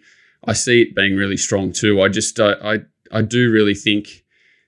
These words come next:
it's probably the, the raced horse to beat. Um, and then, you know, Learning to Fly, it's just about, you know, sort of what it produces on race day. But it certainly looks like they'll, they'll run along a bit here. It should just sit off 'em.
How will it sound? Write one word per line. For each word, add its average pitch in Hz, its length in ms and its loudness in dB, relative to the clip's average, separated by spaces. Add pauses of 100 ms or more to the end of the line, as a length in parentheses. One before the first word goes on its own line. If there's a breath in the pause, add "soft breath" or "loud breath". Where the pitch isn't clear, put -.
it's 117 240 0
probably 107 280 2
the, 101 320 -2
the 104 120 -4
raced 110 320 0
horse 113 300 0
to 107 100 -6
beat. 98 400 -2 (160)
Um, 98 600 -6
and 104 180 2
then, 101 220 2
you 98 100 -2
know, 98 140 0
Learning 101 320 -4
to 87 80 -10
Fly, 98 240 0
it's 92 120 -4
just - 160 -10
about, 90 280 -6 (240)
you 90 80 -10
know, 92 80 -6
sort 101 180 -8
of 101 60 -8
what 98 100 -6
it 92 100 -10
produces 95 460 -6
on 95 140 -6
race 101 260 0
day. 92 140 -4
But 95 100 -8
it 95 120 -10
certainly 104 300 -2
looks 101 220 -6
like 98 220 -4
they'll, 95 260 -8 (380 soft breath)
they'll 113 120 2
run 123 200 4
along 113 260 0
a 117 40 0
bit 110 180 0
here. 110 340 0
It - 80 -6
should 101 160 -10
just 104 180 -4
sit 107 140 0
off 101 200 0
'em. 104 240 -4